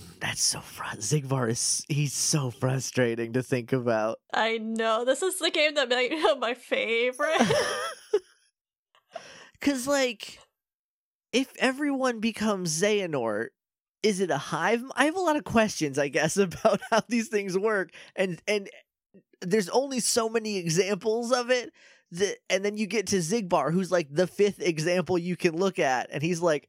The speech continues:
Speaker 1: "I kinda don't count, so, <laughs> I don't know, fuck you, Jake, in specific." <laughs>
Speaker 2: I t-, I think of it as, like, a Sora Roxas situation, where Roxas is technically Sora, but Roxas is still his own person. He just has,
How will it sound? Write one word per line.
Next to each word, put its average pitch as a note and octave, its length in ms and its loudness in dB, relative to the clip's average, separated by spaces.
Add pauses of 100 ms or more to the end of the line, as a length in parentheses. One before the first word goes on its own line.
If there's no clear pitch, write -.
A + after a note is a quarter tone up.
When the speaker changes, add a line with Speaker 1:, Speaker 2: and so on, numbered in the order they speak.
(140)
Speaker 1:
"I C3 280 0
kinda C3+ 260 0
don't A#2+ 160 0
count, A2+ 260 0 (120)
so, C#3 760 0 (540)
<laughs> - 540 -20
I - 80 -4
don't D3+ 80 0
know, C3 120 0
fuck D#3+ 240 0
you, E3+ 140 0
Jake, B2+ 320 0
in E3 80 0
specific." D3 640 -2
<laughs> - 60 -12 (1500)
Speaker 2:
I C4 140 2
t-, - 120 -14 (240)
I D4 160 4 (100)
think D#4+ 220 -2
of F#4+ 80 2
it F#4+ 160 6
as, F#4 80 -2
like, D4+ 220 0
a D#4 80 2
Sora C#4+ 380 2
Roxas B3+ 420 -2
situation, C#4 540 -2
where B3+ 160 -2
Roxas A#3 500 -2
is A3 100 -8
technically A#3 460 -4
Sora, A#3+ 460 -2
but A3 120 -4
Roxas G#3+ 440 -4
is A#3 120 -4
still A3+ 220 -4
his A3+ 160 -8
own A#3 180 -4
person. A#3 420 -4
He A#3+ 120 -8
just F#3+ 160 -8
has, G#3+ 300 -6